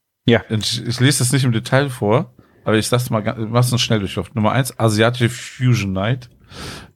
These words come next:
Speaker 2: Dann Nummer zwei, ein Barbecue-Abend. <laughs> Nummer drei, eine mediterrane Nacht. Vier, ein Tex-Mex-Abend.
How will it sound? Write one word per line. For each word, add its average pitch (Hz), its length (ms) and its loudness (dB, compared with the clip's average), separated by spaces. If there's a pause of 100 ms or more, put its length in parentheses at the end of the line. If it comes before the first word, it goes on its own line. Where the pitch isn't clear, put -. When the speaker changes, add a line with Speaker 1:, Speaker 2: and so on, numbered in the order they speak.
(280)
Speaker 2:
Dann 120 340 0
Nummer 113 220 2
zwei, 123 220 2
ein 117 180 0
Barbecue-Abend. - 1080 -2 (320)
<laughs> - 320 -12
Nummer 110 180 4
drei, 107 260 0
eine 110 160 2
mediterrane 104 680 2
Nacht. - 520 -8 (540)
Vier, 123 460 0 (180)
ein 113 200 2
Tex-Mex-Abend. - 1500 -2